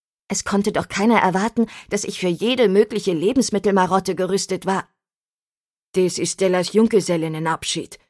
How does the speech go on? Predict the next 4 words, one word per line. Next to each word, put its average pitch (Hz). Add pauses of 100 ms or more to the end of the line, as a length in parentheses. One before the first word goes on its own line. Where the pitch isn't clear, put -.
(240)
merkte 214
Evelyn 185
eingeschnappt 175
an, 190